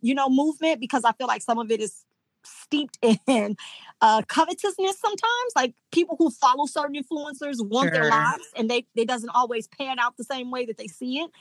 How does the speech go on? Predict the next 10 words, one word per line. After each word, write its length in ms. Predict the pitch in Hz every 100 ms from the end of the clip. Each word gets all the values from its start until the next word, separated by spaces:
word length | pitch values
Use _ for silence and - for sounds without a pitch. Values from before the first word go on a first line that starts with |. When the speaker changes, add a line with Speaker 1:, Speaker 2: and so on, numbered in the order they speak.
| -
Speaker 2:
Right. 200 | 180 175 156
Speaker 1:
So 400 | 285 262 247 - -
I'm 220 | 262 254
really 260 | 294 320 262
careful 420 | - 320 330 285
about 320 | 240 233 - _ _ _ - -
who, 460 | 349 320 294 285
you 140 | 233 240
know, 140 | 247 226
I 140 | 214